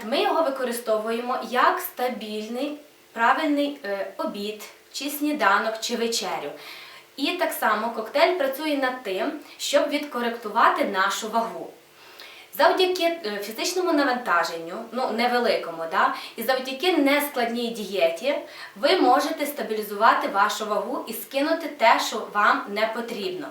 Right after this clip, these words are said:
Коктейль зберігає стабільний рівень цукру в крові. Він є повністю натуральним і є три, е, джерела протеїнів, білків, які саме: яєчний протеїн,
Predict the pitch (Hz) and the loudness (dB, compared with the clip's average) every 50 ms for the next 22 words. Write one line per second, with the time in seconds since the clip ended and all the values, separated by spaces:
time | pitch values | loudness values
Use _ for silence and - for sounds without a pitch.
0 | - - - - - 277 339 370 311 247 240 226 220 220 220 247 285 302 294 - | -14 -16 -14 -4 0 0 2 2 2 0 0 0 0 0 0 0 0 0 -2 -4
1 | - 180 175 208 269 302 302 254 208 - 202 214 233 240 240 240 - - 202 202 | -8 -10 -8 -4 0 0 2 2 2 0 -2 -4 -2 -2 -2 -4 -4 -4 -6 -4
2 | 202 226 220 220 - - 208 190 170 170 160 151 - - - - - - - - | -4 -6 -6 -6 -6 -6 -8 -6 -6 -6 -8 -10 -10 -12 -16 -18 -18 -16 -18 -16
3 | - - 226 302 359 359 - - 233 240 247 285 320 339 311 285 277 - - 202 | -10 -2 0 4 6 6 6 4 2 2 2 2 2 4 4 2 2 -2 -4 -4
4 | 202 254 302 - - 233 202 175 160 160 170 175 240 247 - - 220 202 196 190 | 0 0 0 0 0 -2 0 0 -2 -2 -4 -6 -8 -10 -10 -10 -10 -10 -10 -8
5 | 202 254 311 381 403 392 392 - 233 226 226 233 240 262 320 320 - - - - | -2 0 0 2 0 0 -2 -4 -4 0 2 4 4 4 4 0 0 -8 -16 -18
6 | - - - _ - - 214 202 202 196 - - - 208 170 - 240 226 226 220 | -20 -20 -20 _ -16 -10 -8 -6 -6 -6 -6 -8 -10 -12 -4 -2 0 0 0 0
7 | 214 202 202 220 254 285 277 - - - - _ _ _ - - - 214 208 208 | 0 4 4 6 6 4 2 -4 -10 -18 -20 _ _ _ -20 -16 -12 -10 -10 -6
8 | 226 226 190 180 175 160 151 139 120 - - - - - - - - - - - | -6 -6 -6 -4 -6 -6 -6 -6 -8 -12 -18 -20 -20 -20 -20 -20 -20 -20 -20 -20
9 | - - - 214 233 233 233 - 175 - - - - - - - - - - - | -20 -8 -2 2 2 2 2 0 -4 -4 -4 -6 -14 -18 -20 -20 -20 -20 -20 -20
10 | - - - 220 202 214 220 - 302 339 339 - 220 185 170 160 165 160 156 180 | -18 -16 -12 -6 -4 -4 0 0 0 0 0 2 4 4 4 4 2 -2 -6 -2
11 | 220 311 339 277 220 208 180 180 - - 180 180 175 180 180 170 - 185 180 170 | 0 2 2 2 -2 -4 -4 -4 -6 -6 -6 -10 -10 -10 -12 -12 -10 -10 -10 -10
12 | 180 175 185 226 254 285 | -8 -8 -8 -8 -8 -10